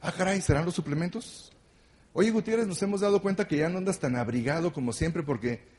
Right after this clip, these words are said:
como yo no to-, no comía cinco frutas al día ni comía vegetales, mi sistema inmunológico estaba hasta el piso. Y cualquier cambio de clima a mí me afectaba y me daba malestares, catarros, estornudos, comezón en la nariz, lo que tú quieras, tos, etcétera". Y eso sí, de cajón,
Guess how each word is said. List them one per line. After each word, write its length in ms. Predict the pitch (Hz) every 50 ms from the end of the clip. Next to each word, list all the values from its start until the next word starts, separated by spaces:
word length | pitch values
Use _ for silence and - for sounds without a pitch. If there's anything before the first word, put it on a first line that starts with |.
| - _ _ _ _
como 240 | - 143 139 135 127
yo 120 | 135 151
no 120 | 170 180 170
to-, 220 | - 185 - 151
no 160 | 156 165 170
comía 280 | 165 185 185 185 180 180
cinco 240 | - 196 170 185 170
frutas 300 | - 175 165 185 - 165
al 120 | 131 135
día 160 | 147 160 165
ni 120 | 165 156 139
comía 240 | - 135 139 147 160
vegetales, 520 | 170 143 139 120 - 147 156 185 196 170
mi 100 | 147 135
sistema 320 | 139 131 - 151 151 165
inmunológico 500 | 165 156 139 127 123 135 139 180 185 156
estaba 220 | 139 - - 135 135
hasta 160 | 127 - 120
el 100 | 113 110
piso. 380 | - 214 233 - - 147 117 - - - - - - - _ -
Y 100 | 139 127
cualquier 320 | 151 135 127 - 170 160
cambio 300 | 160 175 165 180 185 180
de 100 | 170 156
clima 280 | - 165 175 196 208 202
a 40 |
mí 80 | 175 160
me 80 | 165 160
afectaba 440 | - - 123 - - 151 175 196
y 40 | 185
me 100 | 165 135
daba 200 | 131 139 151 156
malestares, 580 | 151 143 131 113 107 - - 165 208 190 165 -
catarros, 520 | - 113 - - 117 123 135 143 135 -
estornudos, 680 | 117 - - 117 101 113 123 135 139 139 135 131 - - - - - _
comezón 380 | - 135 127 127 - 131 131 143
en 60 | 147
la 60 | 139
nariz, 320 | 123 107 101 127 143 127 127
lo 100 | 120 107
que 100 | 110 -
tú 120 | - 120
quieras, 320 | - 131 131 123 113 - -
tos, 260 | - 139 143 143 -
etcétera". 480 | 127 110 - 147 143 - 147 139 135 - - - - - - -
Y 160 | - 156 151 151
eso 220 | 160 156 180 170
sí, 240 | - - 208 208 185
de 220 | 139 147 139 -
cajón, 480 | - 131 123 - - 185 220 233 262